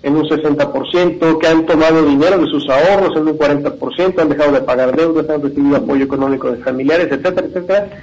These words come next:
Y hasta el último lugar está la respuesta de que he recibido apoyo del gobierno. Solamente el cuatro por ciento de la población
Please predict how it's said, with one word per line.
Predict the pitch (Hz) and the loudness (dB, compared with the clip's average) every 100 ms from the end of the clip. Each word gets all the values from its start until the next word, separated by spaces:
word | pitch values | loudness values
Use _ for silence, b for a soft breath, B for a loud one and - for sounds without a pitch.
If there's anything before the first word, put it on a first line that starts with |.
| - - | -20 -4
Y | 151 | 2
hasta | 156 147 - 143 | 2 2 2 2
el | 185 | 2
último | 269 247 214 | 2 2 2
lugar | 185 160 170 - - - - - - - - | 4 4 4 2 -2 -10 -20 -20 -20 -20 -12
está | - - 170 | -8 0 2
la | 175 | 4
respuesta | 160 143 - 165 170 | 2 -2 0 0 2
de | 151 143 | 2 2
que | 180 | 2
he | 160 | 2
recibido | 160 - 151 151 | 0 0 2 2
apoyo | 147 151 143 | 2 2 4
del | 139 | 2
gobierno. | 135 131 135 127 127 | 0 0 0 0 -2
Solamente | 196 185 180 175 | 0 0 0 -2
el | 151 | 0
cuatro | 165 165 170 - | 2 2 0 -4
por | 160 | -4
ciento | 156 151 156 | -2 0 0
de | 139 | 2
la | 127 117 | 0 0
población | 131 127 123 156 160 | 0 0 -2 0 0